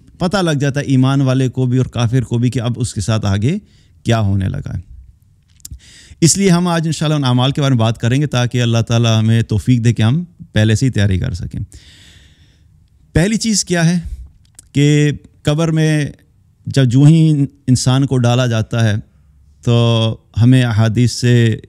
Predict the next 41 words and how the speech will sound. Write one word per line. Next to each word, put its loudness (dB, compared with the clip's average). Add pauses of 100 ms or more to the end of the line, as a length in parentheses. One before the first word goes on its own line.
(120)
पता 0
लगता 0
है 2
कि -2
उसके -2
पास -2
दो 2
फरिश्ते -2
आते 0
हैं, 2
मुनकर 0
नकीर। -8 (880)
और 2
वो 4
मुनकर 0
नकीर 0
क्या -2
हैं, 0
उनके 0
हुलिये 4
के -4
बारे 0
में 0
अल्लाह -2
के -4
नबी 0
सल्लल्लाहु -6
अलैहि -2
वसल्लम -2
ने 2
फरमाया, 0 (800)
जो 0
मुस्नद 2
अहादीस 0
के -4
अंदर 2
बात 0
आई 0
है, 0
फरमाया 0
कि -4